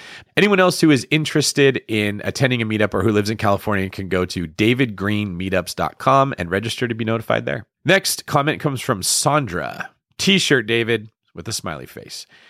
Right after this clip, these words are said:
"I really dig the question from Nicole. I'm also interested in the loan side of real estate. Learning policy and fine print and regulations to set up efficient systems is my jam. Thank you, B P." All right, so check one off for the T-shirt column.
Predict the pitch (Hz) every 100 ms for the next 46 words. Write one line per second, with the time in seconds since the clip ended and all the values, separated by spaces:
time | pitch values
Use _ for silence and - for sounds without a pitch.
0 | - 107 120 156 143 143 120 135 120 120
1 | 110 113 110 - 98 95 90 85 113 -
2 | 117 101 110 - 80 90 90 87 90 87
3 | 87 85 85 82 - 85 82 87 101 113
4 | 98 92 - 101 - - - 90 95 -
5 | 90 82 80 85 87 82 - 90 80 -
6 | 80 85 80 - - - 95 - 98 -
7 | - 156 151 - 147 135 95 92 95 90
8 | 85 85 87 - - - - - 98 95
9 | 107 98 104 147 131 85 _ - 156 151
10 | 185 - 135 110 147 147 135 131 - 123
11 | 127 147 - 117 107 95 87